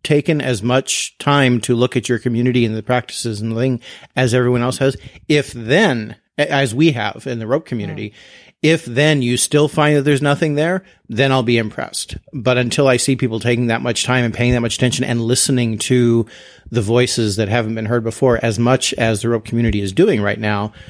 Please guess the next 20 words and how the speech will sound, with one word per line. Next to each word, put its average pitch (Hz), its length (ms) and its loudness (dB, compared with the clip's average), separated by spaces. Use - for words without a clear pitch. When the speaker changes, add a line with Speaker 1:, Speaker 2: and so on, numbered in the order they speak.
Speaker 1:
uh, 107 340 -2
that 113 380 -2
will, 107 360 -2
then, 127 300 0
then 131 140 2
I'll 120 120 2
be 113 120 -2
impressed." - 480 -8
Um, 113 340 0
Speaker 2:
Mm. - 60 -10
Speaker 1:
I 127 80 -4
think 135 140 0
Naya 120 220 0
has 113 160 -6
something 151 180 -4
to 110 60 -4
say 147 140 2
about 131 180 -2
that. 135 200 -8
<laughs> 226 100 -4